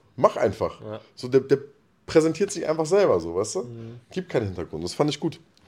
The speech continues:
Speaker 2: Ja, geil.
Speaker 1: Witzig. Ähm, ja, so und ich, ich,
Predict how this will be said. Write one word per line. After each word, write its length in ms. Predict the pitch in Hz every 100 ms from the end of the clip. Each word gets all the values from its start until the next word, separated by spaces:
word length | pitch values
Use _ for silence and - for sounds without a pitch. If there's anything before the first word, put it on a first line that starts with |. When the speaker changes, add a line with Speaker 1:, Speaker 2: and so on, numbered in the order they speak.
| - -
Speaker 2:
Ja, 80 |
geil. 240 | 110 117 117
Speaker 1:
Witzig. 420 | 135 139 80 - - - - - - - -
Ähm, 460 | 101 113 110 107 107 - - -
ja, 340 | 104 143 123 - _ _ _
so 180 | 92 101
und 140 | 90
ich, 120 | 78 -
ich, 240 | - -